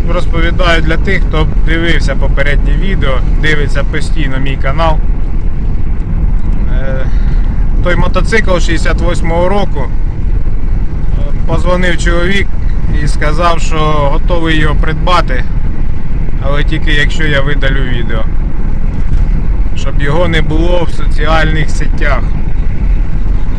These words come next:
Так що якось так буває. Той другий мотоцикл Планета, в общем, я вам зранку, зараз уже, е,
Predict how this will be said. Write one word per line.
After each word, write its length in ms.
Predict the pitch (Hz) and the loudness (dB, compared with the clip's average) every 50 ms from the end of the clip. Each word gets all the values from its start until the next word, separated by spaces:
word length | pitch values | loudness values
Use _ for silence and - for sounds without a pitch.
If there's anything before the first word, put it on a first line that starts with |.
| - - - - - - - - - - - - - - - - - - - | 0 0 0 0 0 0 0 0 0 0 0 0 0 0 0 0 0 0 0
Так 140 | 165 175 | 0 0
що 140 | - - 208 | 2 2 2
якось 380 | 202 202 202 196 - 220 - - | 2 2 0 0 0 0 0 0
так 260 | - 214 214 208 202 | 0 0 0 0 0
буває. 520 | 190 190 - - - 147 139 123 104 - - - - - - - - - - - - - - - - - - - - - - - - - - - - - - - - - - - - - | 2 0 0 0 2 2 0 2 0 0 0 0 0 0 0 -2 -2 -2 0 0 2 2 2 2 2 2 2 0 0 0 0 0 0 0 0 0 0 0 0 0 -2 -2 -2 -2 -2 0
Той 160 | 196 196 190 | 0 0 0
другий 360 | 180 214 220 220 214 220 214 | 0 0 0 2 2 2 2
мотоцикл 600 | 196 196 190 190 196 196 - 202 190 185 190 190 180 - | 2 0 0 0 0 0 0 0 0 0 0 0 0 2
Планета, 500 | - 190 190 208 220 226 214 208 208 185 | 2 0 0 0 0 0 0 0 0 0
в 80 | 180 185 | 0 0
общем, 320 | 180 - - 185 175 175 | 0 0 0 0 0 -2
я 160 | 175 190 180 | 0 0 0
вам 240 | 180 185 175 170 170 | 0 0 0 0 0
зранку, 460 | - 190 185 180 175 - - - - | 0 0 0 0 0 0 0 0 0
зараз 380 | - - - 165 160 160 156 - | 0 0 0 0 0 0 0 0
уже, 300 | - 151 156 156 156 139 - - - - - - - - - - - - - - - - - - - - - - - - - - - - - - - - - - - - - - - - - - - | 0 0 0 0 0 0 0 0 0 0 0 0 0 0 0 0 0 0 0 0 2 0 0 0 0 0 0 0 0 0 0 0 0 0 0 0 0 0 0 0 0 0 0 0 0 0 0 0 -2
е, 720 | 151 147 147 147 147 147 143 143 143 143 143 143 143 | 0 0 0 0 0 2 2 2 2 2 2 2 0